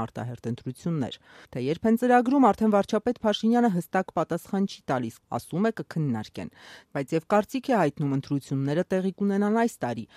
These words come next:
Առաջիկա շաբաթներին Նիկոլ Փաշինյանը խորհրդարան պետք է ներկայացնի կառավարության ծրագիրը, որի հաստատելու դեպքում խորհրդարանը առնվազն մեկ տարի չի կարող Փաշինյանին անվստահություն հայտնել։ Ըստ սահմանադրության, այդ ընթացքում արտահերթ խորհրդարանական ընտրություններ հնարավոր կլինի անցկացնել այն դեպքում, եթե վարչապետը հրաժարական տա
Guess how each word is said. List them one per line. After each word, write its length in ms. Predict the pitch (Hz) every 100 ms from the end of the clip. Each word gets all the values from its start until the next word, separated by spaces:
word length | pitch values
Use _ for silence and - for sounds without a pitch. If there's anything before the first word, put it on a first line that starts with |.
| - - - -
Առաջիկա 460 | 175 180 180 190 180
շաբաթներին 640 | 175 185 175 190 202 226
Նիկոլ 220 | 180 202 185
Փաշինյանը 480 | 165 - 185 185 160
խորհրդարան 560 | 151 143 - 151 143
պետք 160 | 147 -
է 100 | 151
ներկայացնի 500 | 139 143 135 131 151 139
կառավարության 600 | 131 123 123 120 135 131
ծրագիրը, 500 | 131 127 123 - - 120
որի 140 | 123 131
հաստատելու 580 | 123 - 131 131 160 170
դեպքում 380 | 175 - 196 185
խորհրդարանը 760 | 143 123 131 160 165 226 247 151
առնվազն 580 | 147 151 143 131 139 135 147
մեկ 160 | - -
տարի 200 | 190 208
չի 180 | - 233
կարող 300 | - 120 113 -
Փաշինյանին 680 | 113 - 123 117 135 - 135
անվստահություն 760 | 127 - 117 120 110 - 110
հայտնել։ 400 | 113 - 113 - - _ _
Ըստ 180 | 147 -
սահմանադրության, 760 | 123 127 131 131 127 135 - 156
այդ 160 | 127 -
ընթացքում 500 | 127 143 - - 226
արտահերթ 400 | 151 - 160 185
խորհրդարանական 800 | - 151 143 160 143 147 156 170
ընտրություններ 600 | 151 - 147 - 165 175 170
հնարավոր 480 | 147 139 139 139 -
կլինի 320 | 135 131 131
անցկացնել 600 | 131 131 135 127 - 120
այն 140 | 123 131
դեպքում, 380 | 147 - 226 226
եթե 220 | 156 175
վարչապետը 560 | 175 175 185 - 202 240
հրաժարական 720 | 226 220 220 233 226 - 107 98
տա 140 | 104